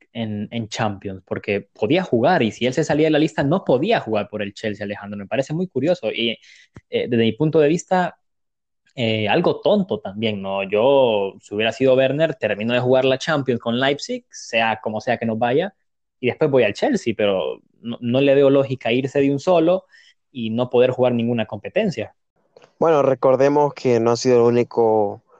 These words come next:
Speaker 2: jugador que ha hecho eso, también lo hizo Munir, que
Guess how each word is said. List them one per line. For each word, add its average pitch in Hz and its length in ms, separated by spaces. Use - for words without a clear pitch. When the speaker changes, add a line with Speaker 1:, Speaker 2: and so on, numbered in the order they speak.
Speaker 2:
jugador 123 440
que 127 120
ha 123 60
hecho 117 340
eso, 131 420
también 117 380
lo 117 80
hizo 117 340
Munir, 120 600
que 101 440